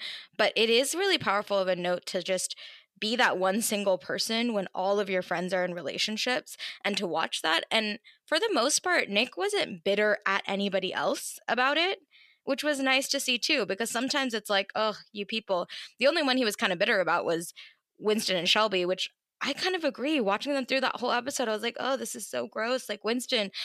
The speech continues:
why do you have to say, 'My beautiful Shelby'? Just say Shelby." Like, it's just too much, Winston.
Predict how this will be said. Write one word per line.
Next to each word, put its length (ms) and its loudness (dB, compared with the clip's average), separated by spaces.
why 260 0
do 260 0
you 160 2
have 160 -2
to 80 -4
say, 220 2
'My 160 0
beautiful 440 -2
Shelby'? 500 -2
Just 200 -6
say 200 2
Shelby." 640 0
Like, 280 0
it's 220 -2
just 340 -8
too 220 -2
much, 280 0
Winston. 600 -2